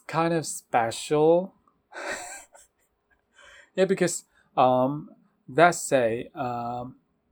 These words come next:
he's not Taiwanese, he's Malaysian, and my trainer is also Malaysian. And as well, um, I got another trainer who is Japanese. However, um, the one who trained us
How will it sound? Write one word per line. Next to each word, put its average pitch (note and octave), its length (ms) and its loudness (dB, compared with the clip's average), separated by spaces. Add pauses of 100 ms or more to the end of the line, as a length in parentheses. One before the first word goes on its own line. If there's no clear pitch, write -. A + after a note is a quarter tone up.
(800)
he's F#3 200 0
not C#3 200 2
Taiwanese, A2+ 520 -2
he's C3 160 -2
Malaysian, A#2+ 680 -2
and C3 340 -2
my C3+ 280 0
trainer C3+ 500 -2
is A2+ 260 -8
also A#2+ 400 -4
Malaysian. A2 760 -8 (360)
And A#2 540 -2
as B2+ 260 -10
well, B2+ 640 0
um, A2 640 -6 (260)
I B2+ 120 -8
got C3 200 2
another B2 360 -2
trainer B2+ 580 -4 (360)
who B2 160 0
is A#2+ 140 -4
Japanese. A2+ 720 -6 (380)
However, B2+ 500 4
um, A#2 460 -4
the A#2 120 -4
one C3 280 2
who B2+ 180 -4
trained C3 400 -4
us A#2+ 600 -8